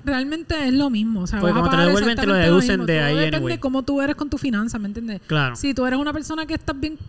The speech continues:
Speaker 1: si, si tú estás on a budget, o sea, si tú tienes tu presupuesto bien tight,
Speaker 2: Sí.
Speaker 1: mi recomendación es que vayas pagando
Speaker 2: Poco a poco.
Speaker 1: poco a poco en, en, en los restaurantes, porque tú tienes la opción de pagar aunque sea
Speaker 2: Exacto.
Speaker 1: huésped.
Speaker 2: Sí.
Speaker 1: Pues hazlo así porque, en, por lo menos yo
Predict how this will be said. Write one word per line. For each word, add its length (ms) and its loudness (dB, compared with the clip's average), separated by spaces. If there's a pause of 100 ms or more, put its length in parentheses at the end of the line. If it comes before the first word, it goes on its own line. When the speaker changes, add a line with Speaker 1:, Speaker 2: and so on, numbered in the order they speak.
(100)
Speaker 1:
si, 220 -12
si 160 -2
tú 240 2
estás 300 0
on 140 -6
a 100 -4
budget, 440 -6
o 60 -10
sea, 220 -8
si 160 -8
tú 260 -4
tienes 260 -2
tu 120 -4
presupuesto 560 -4
bien 300 -2
tight, 340 -4 (100)
Speaker 2:
Sí. 300 -6 (360)
Speaker 1:
mi 140 -2
recomendación 520 -4
es 40 -10
que 120 -6
vayas 200 -4
pagando 640 -6 (260)
Speaker 2:
Poco 160 0
a 60 0
poco. 200 -6
Speaker 1:
poco 200 -2
a 40 -4
poco 400 -2
en, 280 -2
en, 600 -4
en 140 -4
los 160 -2
restaurantes, 460 -2
porque 140 -6
tú 60 -10
tienes 140 -4
la 60 -2
opción 220 -6
de 100 -4
pagar 240 -4
aunque 180 -4
sea 140 0
Speaker 2:
Exacto. 100 2
Speaker 1:
huésped. 380 -4
Speaker 2:
Sí. 260 -8 (160)
Speaker 1:
Pues 160 -4
hazlo 180 -2
así 160 -2
porque, 360 -2
en, 180 -4 (260)
por 120 -2
lo 40 0
menos 220 -2
yo 400 -4